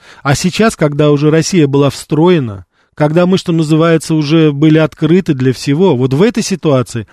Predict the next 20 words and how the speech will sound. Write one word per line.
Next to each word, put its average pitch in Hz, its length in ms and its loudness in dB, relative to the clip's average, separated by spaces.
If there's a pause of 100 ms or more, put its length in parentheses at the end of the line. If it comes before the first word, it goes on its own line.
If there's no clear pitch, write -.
(400)
испортить 151 460 -2
отношения 147 540 -2
с - 120 -6
Россией, 147 340 0
довести 139 520 0
их 123 200 -2
до 135 160 0
такого 139 400 -4
состояния, 170 480 -4
это, - 140 -6
конечно, 156 300 -4
надо 143 260 -2
быть, 139 240 -4
ну, 135 200 -4
супер, 147 540 -2 (560)
супер 143 560 -4
просто 120 320 -12
надо 117 300 -6
быть 127 280 -6 (380)
дилетантом. 117 840 -4